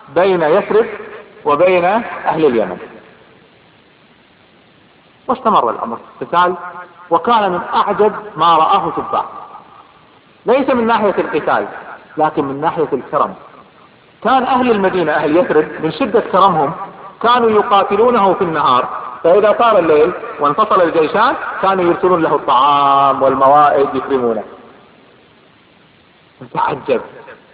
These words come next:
أي كرم هذا الإنسان يكرم أعداءه؟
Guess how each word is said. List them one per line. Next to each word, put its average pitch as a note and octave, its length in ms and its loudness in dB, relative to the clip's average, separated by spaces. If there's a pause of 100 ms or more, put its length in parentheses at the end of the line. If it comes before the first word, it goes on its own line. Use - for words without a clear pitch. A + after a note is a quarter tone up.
(880)
أي A#3+ 260 2
كرم A#3 460 4
هذا A3 240 2
الإنسان G3 460 2
يكرم A3 500 2 (340)
أعداءه؟ F#3 560 2